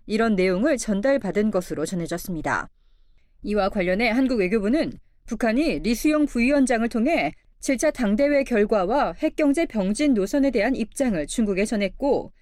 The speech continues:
그에 대해 중국은 비핵화 입장을 명확히 밝힌 것이라고 설명했습니다. 최근 리수용 부위원장의 중국 방문을 계기로 북중 양국이 핵 문제보단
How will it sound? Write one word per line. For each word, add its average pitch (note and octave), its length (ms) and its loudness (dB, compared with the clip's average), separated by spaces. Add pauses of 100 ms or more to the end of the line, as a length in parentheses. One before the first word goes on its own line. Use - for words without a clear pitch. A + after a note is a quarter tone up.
(280)
그에 B3+ 220 2
대해 A#3+ 300 2
중국은 A#3 600 -2
비핵화 D4+ 480 2
입장을 G#3 560 -2
명확히 G#3 500 0
밝힌 F#3+ 420 0
것이라고 F#3+ 500 -4
설명했습니다. F3 880 -6 (760)
최근 G3+ 520 0
리수용 B3 420 2
부위원장의 A3+ 720 2
중국 B3+ 380 0
방문을 A3 420 0
계기로 G#3+ 560 0 (280)
북중 B3 400 0
양국이 G#3 640 0
핵 F4 140 -4
문제보단 D#4 720 0